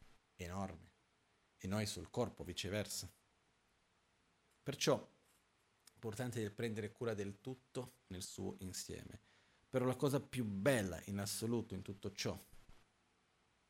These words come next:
è che proprio perché la realtà è interdipendente, ogni piccola azione che noi facciamo nella direzione giusta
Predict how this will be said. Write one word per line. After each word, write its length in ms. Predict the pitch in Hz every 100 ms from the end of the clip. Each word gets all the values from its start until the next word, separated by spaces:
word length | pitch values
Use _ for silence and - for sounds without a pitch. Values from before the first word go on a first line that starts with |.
| _ _
è 80 | - -
che 280 | 117 107 - -
proprio 260 | 175 151
perché 260 | 131 110 135
la 120 | 113
realtà 420 | 113 110 - 143
è 80 | 113
interdipendente, 1200 | 113 113 117 104 107 117 104 95 82 - 101 107 _ _ _ _ - _ - _ _ _ _ _ _
ogni 220 | 160 185 180
piccola 600 | - 233 - - 180 170
azione 380 | 160 175 170
che 120 | 160 165
noi 120 | 160
facciamo 480 | 160 - 156 123 123
nella 180 | 123
direzione 480 | 127 135 127 143 139
giusta 560 | 117 107 95 - 123